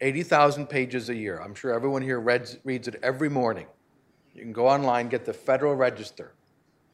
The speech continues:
It used to be delivered every day, this gigantic stack of papers. And buried in it is some little rule that annihilates your business or that costs you a little bit more. Think about restrictions on tomato imports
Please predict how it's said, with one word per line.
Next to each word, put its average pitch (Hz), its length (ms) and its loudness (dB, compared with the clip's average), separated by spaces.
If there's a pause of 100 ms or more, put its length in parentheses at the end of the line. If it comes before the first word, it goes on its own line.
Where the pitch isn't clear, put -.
(340)
It 127 60 -8
used 127 180 -4
to 151 40 -8
be 139 100 0
delivered 120 640 -4 (240)
every 135 280 -4
day, 120 280 2
this 85 200 -12
gigantic 113 760 -4
stack 127 460 -2
of 131 120 -10
papers. - 540 -10 (840)
And 175 240 0
buried 220 420 8
in 226 160 8
it 123 260 2
is 156 160 -2
some 196 280 2
little 220 220 4
rule 170 420 4
that 151 220 2
annihilates 143 800 2
your 139 160 0
business 135 580 -8 (260)
or 165 140 2
that 165 160 -2
costs 185 500 4
you 151 120 6
a 135 40 4
little 156 420 4
bit 160 220 0
more. 131 400 0 (720)
Think 190 240 0
about 160 260 4
restrictions 151 600 -2
on 135 140 -2
tomato 151 640 4
imports 123 800 -4